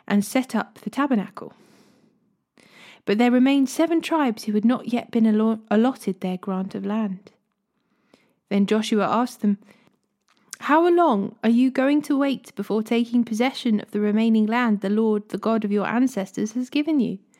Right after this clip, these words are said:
Select three men from each tribe,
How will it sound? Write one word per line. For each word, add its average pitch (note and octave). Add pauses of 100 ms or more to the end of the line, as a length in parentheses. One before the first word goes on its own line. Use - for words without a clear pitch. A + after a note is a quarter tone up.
(460)
Select -
three D4
men C4
from G#3
each B3
tribe, G3+